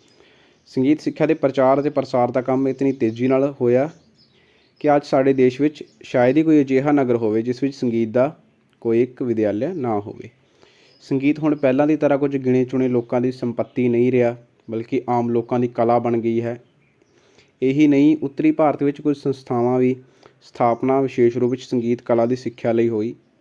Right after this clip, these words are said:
ਮਤਲਬ ਉੱਤਰ ਭਾਰਤ ਵਿੱਚ ਕੁਝ ਸੰਸਥਾਵਾਂ ਦੀ ਜਿਹੜੀ ਹੈ ਸਥਾਪਨਾ ਹੋਈ ਸੰਗੀਤ ਕਲਾ ਲਈ, ਜਿਵੇਂ ਗੰਧਰਵ ਮਹਾਵਿਦਿਆਲਿਆ। ਇਹ ਤੁਸੀਂ ਨੋਟ ਕਰ ਲਓ ਵੀ ਜਿਹੜਾ ਗੰਧਰਵ ਮਹਾਵਿਦਿਆਲਿਆ, ਠੀਕ ਹੈ, ਇਹਦੀ ਸਥਾਪਨਾ ਹੋਈ ਸੀ, ਜਿਹਦੇ under ਤਿੰਨ ਸੌ ਜਿਹੜੀਆਂ ਲਗਭਗ ਇਹਦੀਆਂ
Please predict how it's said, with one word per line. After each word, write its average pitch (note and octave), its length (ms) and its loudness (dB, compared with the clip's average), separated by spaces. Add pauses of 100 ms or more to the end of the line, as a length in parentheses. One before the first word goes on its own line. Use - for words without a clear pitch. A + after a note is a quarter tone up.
ਮਤਲਬ B2 140 0
ਉੱਤਰ B2 220 -6
ਭਾਰਤ B2+ 260 -2
ਵਿੱਚ B2 120 -6
ਕੁਝ C3 140 -8
ਸੰਸਥਾਵਾਂ B2 580 -6
ਦੀ A#2+ 100 -4
ਜਿਹੜੀ B2 220 -4
ਹੈ D3 120 -8 (240)
ਸਥਾਪਨਾ A#2+ 460 -2
ਹੋਈ C3+ 240 -2 (180)
ਸੰਗੀਤ A#2 280 -4
ਕਲਾ A2 240 0
ਲਈ, B2 160 -2 (520)
ਜਿਵੇਂ B2+ 300 2
ਗੰਧਰਵ C3+ 380 2
ਮਹਾਵਿਦਿਆਲਿਆ। B2+ 760 2 (800)
ਇਹ D3 380 4 (460)
ਤੁਸੀਂ C#3 200 -2
ਨੋਟ B2 220 4
ਕਰ A#2+ 200 2
ਲਓ D3 120 2
ਵੀ E3 100 0
ਜਿਹੜਾ D3 160 0
ਗੰਧਰਵ C#3 340 2
ਮਹਾਵਿਦਿਆਲਿਆ, B2 680 2 (600)
ਠੀਕ C3 160 -6
ਹੈ, G#3 80 -4 (180)
ਇਹਦੀ B2+ 180 -6
ਸਥਾਪਨਾ A#2 400 -2
ਹੋਈ A#2+ 80 0
ਸੀ, D3 140 -4
ਜਿਹਦੇ D3 260 -2
under D3 200 -2
ਤਿੰਨ C3 260 0
ਸੌ C3 140 -4
ਜਿਹੜੀਆਂ C3 280 0
ਲਗਭਗ B2 320 -2
ਇਹਦੀਆਂ B2+ 280 -2